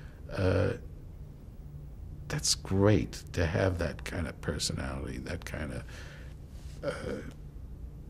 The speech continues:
intelligence. It comes in very handy, you know, where they can do a serious subject and a serious interview and have a great sense of humor and be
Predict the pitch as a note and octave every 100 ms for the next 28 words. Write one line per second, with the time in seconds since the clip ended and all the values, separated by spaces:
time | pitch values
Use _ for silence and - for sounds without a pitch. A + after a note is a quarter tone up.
0 | - - - C3 - F2 - G#2 F2+ D#2
1 | - - - - - - - - - -
2 | - - - - G#2 - A#2+ A2+ A2+ G2
3 | G2 - A#2 G2 E2+ D2+ D2+ - E2 -
4 | - - - - - - - - - -
5 | - - A2 E2 E2 F2+ F2+ F#2 - F#2
6 | F2+ F2 - - G#2+ G#2 G2+ F#2 - -
7 | - - - - - - - - - -
8 | F#2+ F2+ F#2 F2 - F2+ E2 - G#2+ F#2+
9 | F#2+ F2+ - F2 F#2 E2+ F2 E2+ E2+ -
10 | - - - - - - - - - -
11 | - G2 F#2+ F#2 F2 - - - - -
12 | - - - - - - F#2+ E2 D#2 E2+
13 | F2 D2+ - D2+ C#2+ D#2+ - D#2 D2+ D2+
14 | D2+ - D2 - B1